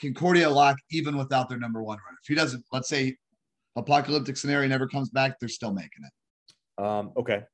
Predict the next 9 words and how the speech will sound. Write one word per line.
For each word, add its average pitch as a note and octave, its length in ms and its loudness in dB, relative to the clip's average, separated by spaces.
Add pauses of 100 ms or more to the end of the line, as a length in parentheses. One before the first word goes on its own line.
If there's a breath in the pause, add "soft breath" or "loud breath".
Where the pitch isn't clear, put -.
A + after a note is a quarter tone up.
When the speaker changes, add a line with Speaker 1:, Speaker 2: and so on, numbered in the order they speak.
(220)
Speaker 2:
Still - 260 -2
on A2 140 -4
board. F2+ 240 -6 (760)
Uh, F#2+ 420 -2 (220)
contenders, C3+ 800 2
I'm A#2 200 -6
gonna A2+ 420 4
circle B2 640 0
Northridge. C3 840 -6